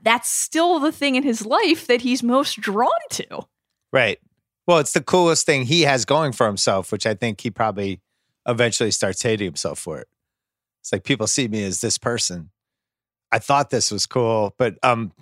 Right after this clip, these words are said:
Speaker 2: I'm pretty quickly self-destructing here." I, I mean, the other piece is that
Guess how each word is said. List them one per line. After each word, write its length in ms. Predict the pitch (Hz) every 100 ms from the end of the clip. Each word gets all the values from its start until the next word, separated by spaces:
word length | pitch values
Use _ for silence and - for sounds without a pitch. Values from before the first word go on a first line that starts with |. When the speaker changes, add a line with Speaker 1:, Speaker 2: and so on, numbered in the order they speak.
| -
Speaker 2:
I'm 260 | 120 110 95
pretty 260 | - 175 143
quickly 420 | 107 - 139 117
self-destructing 880 | 110 - 117 - - - 110 101 90
here." 240 | 80 87 - _ _ _ -
I, 160 | 208
I 100 | - 196
mean, 300 | 202 165 147
the 100 | 196
other 160 | 269 233
piece 320 | - 143 -
is 180 | 143 120
that 280 | 151 135